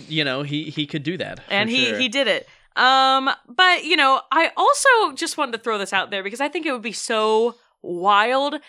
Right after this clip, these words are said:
Speaker 2: And, like, this is a guy who is a comedian, he's British, and he's just, like, so pervasive in, like, at least British culture, I
Speaker 1: Yep.
Speaker 2: feel.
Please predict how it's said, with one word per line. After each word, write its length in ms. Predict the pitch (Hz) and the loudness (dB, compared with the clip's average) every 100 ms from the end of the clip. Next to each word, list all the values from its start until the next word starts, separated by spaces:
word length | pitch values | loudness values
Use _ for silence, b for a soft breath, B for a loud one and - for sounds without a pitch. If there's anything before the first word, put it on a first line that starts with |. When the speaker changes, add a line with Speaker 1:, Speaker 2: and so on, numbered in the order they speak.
| B _ | B _
Speaker 2:
And, 140 | 247 254 | -2 0
like, 240 | 254 - | -2 -2
this 220 | 226 311 349 | -6 -6 -6
is 80 | |
a 60 | 294 | -2
guy 300 | 262 247 247 | 2 2 2
who 180 | 247 240 | -4 -6
is 160 | 214 214 | -4 -6
a 40 | |
comedian, 560 | 214 214 240 220 214 208 | -8 -6 -4 -2 -4 -4
he's 160 | 196 185 | -8 -6
British, 380 | 196 185 180 | -2 -2 -2
and 100 | - | -8
he's 160 | 202 208 | -8 -6
just, 240 | 277 269 | -6 -4
like, 260 | 269 247 - b b b b - | -2 -4 -6 b b b b -12
so 800 | - - 247 240 254 269 254 - | -6 0 2 4 4 2 -2 -6
pervasive 840 | - 233 175 185 202 196 240 220 202 | -4 -2 -2 -2 -4 0 2 2 0
in, 180 | 196 190 | -4 -4
like, 160 | 170 | -4
at 100 | 185 | -6
least 240 | 202 190 - | -6 -10 -6
British 360 | 175 190 233 | -4 -2 -4
culture, 480 | - 269 269 311 302 | -2 -4 -2 0 2
I 100 | 302 | 2
Speaker 1:
Yep. 160 | 294 254 | 0 0
Speaker 2:
feel. 300 | 311 330 349 | 2 2 -2